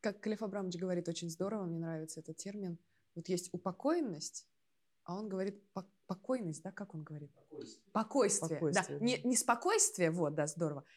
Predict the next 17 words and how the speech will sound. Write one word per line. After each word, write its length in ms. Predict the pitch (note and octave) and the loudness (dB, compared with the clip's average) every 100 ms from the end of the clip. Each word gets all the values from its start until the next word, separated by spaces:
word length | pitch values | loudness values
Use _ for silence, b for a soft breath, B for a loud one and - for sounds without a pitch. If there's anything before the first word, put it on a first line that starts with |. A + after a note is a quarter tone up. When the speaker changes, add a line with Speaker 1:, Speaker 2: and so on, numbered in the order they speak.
| b | b
Speaker 1:
Не 140 | G#3+ | 2
спокойствие, 920 | A3 - A3 E4+ G4 - - F3 D3+ - _ | 2 4 2 2 2 2 0 0 0 -6 _
а 140 | F#3+ - _ | -10 -10 _
покойствие. 800 | G#3+ G#3 G3 D#3+ D3 - - - | 0 2 4 4 4 -2 -6 -6
Вот, 220 | D#3+ F3 F3 | 2 2 6
то 60 | |
есть 200 | G3 F#3+ | 4 4
не 160 | G3 G#3+ | 0 0
вот, 180 | G#3 G#3 | 0 -4
знаете, 500 | D#4 A#4+ A#4 G3+ - - | -4 -2 2 2 0 -6
Speaker 3:
Мгм. 400 | D3 D3 C#3+ D3 | -8 -8 -4 4
Speaker 1:
а 100 | G3+ | 6
я 120 | G#3+ | 8
как 280 | A3 G#3 G3+ | 6 4 2
бы, 200 | F#3+ F#3+ - _ - | -2 -2 -8 _ -2
как 280 | - D4+ - | 2 2 0
кошка. 560 | - A#3+ E3 - - | -2 2 2 0 -4